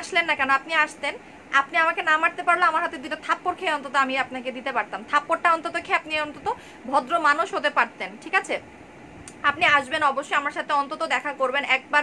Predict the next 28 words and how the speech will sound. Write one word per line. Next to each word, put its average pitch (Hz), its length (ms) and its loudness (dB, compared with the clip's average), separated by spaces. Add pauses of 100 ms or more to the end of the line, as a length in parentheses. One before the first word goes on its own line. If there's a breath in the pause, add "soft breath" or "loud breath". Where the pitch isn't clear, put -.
হলেও 359 280 4
আমার 294 180 0
হাতে 269 220 0
একটা 269 200 -6
থাপ্পড় 277 300 0 (120)
অবশ্যই 320 400 -2
খেয়ে 240 200 -4
যাবেন। 175 200 -6 (360 loud breath)
আর 240 160 2
কিছু 302 180 -8 (120)
খান 359 240 4
বা 381 60 6 (100)
না 262 140 6
খান, 349 200 -6
আমার 294 160 -4
হাতের 302 280 -4
থাপ্পড়টা 320 420 0
আপনি 359 120 -12 (120)
must 285 260 4
খেয়ে 254 200 0
যাবেন। 180 260 -4
ঠিক 311 160 -8
আছে, 403 180 -6
কারণ 262 160 4 (100)
আপনার 359 240 0 (440 loud breath)
মা 269 120 8 (140)
বা 330 120 4
আপনার 302 160 -2